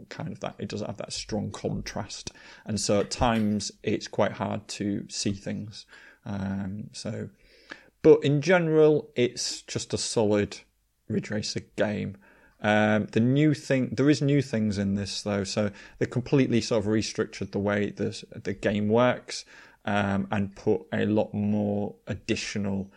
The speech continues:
um, things that you can do. So they put manufacturer races, they put one of special races,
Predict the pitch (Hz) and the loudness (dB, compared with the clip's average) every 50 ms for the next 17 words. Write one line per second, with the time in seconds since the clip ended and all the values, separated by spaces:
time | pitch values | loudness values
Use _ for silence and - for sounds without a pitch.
0 | - - - _ _ _ _ _ _ - - 98 98 98 - - - - - - | -20 -20 -20 _ _ _ _ _ _ -6 -4 -2 -2 -4 -4 -6 -6 -8 -10 -10
1 | 92 98 - _ _ _ _ _ _ _ _ _ _ _ - - - _ _ _ | -12 -16 -20 _ _ _ _ _ _ _ _ _ _ _ -12 -12 -12 _ _ _
2 | - - 117 110 104 92 107 92 110 101 - 107 98 98 104 101 - 117 104 - | -2 0 2 2 2 2 0 0 0 -2 -2 -2 0 0 0 0 0 -4 -4 -4
3 | - - 104 101 - - - 143 143 - - - 127 120 117 120 117 117 - - | -4 -4 -4 -4 -4 -2 0 0 0 0 -2 -2 0 2 2 2 2 0 0 -2
4 | 117 - - 104 - - - 95 98 98 104 107 107 104 95 - - - - - | -4 -6 -6 -6 -6 -4 -4 -4 -2 0 0 2 2 0 -2 -6 -10 -16 -18 -14
5 | - - - - 139 127 - - 117 107 107 107 110 107 - - 110 107 - | -12 -8 -4 -2 -2 -2 0 0 2 2 4 2 2 0 0 -2 -2 -2 -2